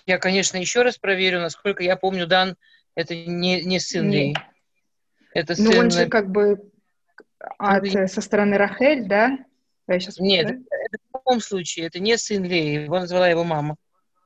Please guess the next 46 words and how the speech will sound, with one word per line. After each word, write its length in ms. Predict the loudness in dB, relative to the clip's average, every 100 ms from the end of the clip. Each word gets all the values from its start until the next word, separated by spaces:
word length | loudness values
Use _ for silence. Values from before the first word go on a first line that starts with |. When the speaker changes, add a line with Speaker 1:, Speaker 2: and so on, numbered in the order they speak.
| _ _ _
Speaker 1:
Его 100 | -2 -2
назвала 340 | 2 2 4
его 140 | 4 2
мама, 220 | 0 -2
Била, 320 | 0 0 2
она 160 | 2 -2
н-, 240 | -6 -8
это 200 | -8 -6
не 140 | -4 -2
Лея. 360 | -2 -4 -10 -10
Ну, 200 | -8 -8 -6
Дан 440 | 0 0 0 -4 -4
не, 140 | -2
не 180 | -2 -4
Лея 220 | -4 -6
назвала. 400 | -8 -12 -14 -16 -18 _ _ _ _ _ _ _ _ _ _ _ -6
И 60 | -4
это 140 | -2
не 160 | -2 -2
её 160 | -2 -4
сын. 280 | -8 -14 -16 -20 _ _ _ _ _
Speaker 2:
Мгм, 500 | -12 -10 -10 -12 -14 _ -16
мгм. 520 | -12 -10 -12 -12 -18 _ _
Speaker 1:
Я, 100 | -4 -4
конечно, 280 | -8 -8 -6
готова 280 | -6 -4 -6
ещё 180 | -6 -6
раз 100 | -6
Speaker 2:
Что, 100 | -4
он 40 |
что-то 100 | -2
Speaker 1:
проверить, 160 | 0 2
Speaker 2:
сказал, 100 | 2 2
Speaker 1:
но 60 |
Speaker 2:
что 80 | 0
это 180 | -2 -4 -6 -10 -16 _ _ _ _ _ _ _ -4
Speaker 1:
Не, 180 | 0 2
ну 80 | 2
как? 240 | 0 -2
Speaker 2:
Мистер, 380 | -6 -10 -2 0
я 220 | 2 2
вам 280 | 2 2 4
верю, 220 | 4 4
себе 400 | 2 0 -2 -2
нет. 460 | -4 -8 -12 -16 -4 0
<laughs> 460 | 0 -2 -6 -4